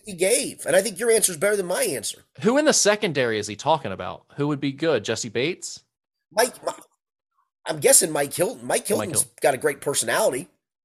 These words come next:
Speaker 2: Okay. All right. Uh, moving on, we've got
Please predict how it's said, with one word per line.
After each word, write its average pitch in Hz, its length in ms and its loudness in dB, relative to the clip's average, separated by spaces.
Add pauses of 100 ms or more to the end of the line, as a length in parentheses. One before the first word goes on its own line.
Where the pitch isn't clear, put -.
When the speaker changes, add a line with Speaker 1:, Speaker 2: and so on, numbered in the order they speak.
(180)
Speaker 2:
Okay. 101 340 -6 (1700)
All 196 80 4
right. 156 320 6
Uh, 165 340 6
moving 202 380 4
on, 175 360 4
we've 170 280 -4
got 160 460 2